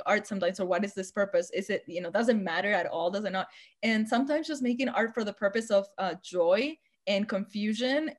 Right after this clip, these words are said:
and, and just activating the imagination, like, that shit is vital for us to exist. It's like food, you know what I mean?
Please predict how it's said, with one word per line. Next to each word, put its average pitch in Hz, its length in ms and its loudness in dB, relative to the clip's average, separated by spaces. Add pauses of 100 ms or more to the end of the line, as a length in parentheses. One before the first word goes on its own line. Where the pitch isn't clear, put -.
and, 196 460 0 (320)
and 208 160 0
just 208 360 -8
activating 226 600 -2
the 190 180 2
imagination, 190 840 -2
like, 214 160 -2
that 190 160 2
shit 320 160 -4
is 262 140 -2
vital 180 560 -2
for 175 140 -2
us 180 160 -4
to 170 140 -4
exist. 175 580 -2
It's 190 160 -8
like 220 140 -2
food, 196 440 -4
you 196 100 -6
know 190 80 -2
what 185 140 0
I 180 80 -6
mean? 185 380 -6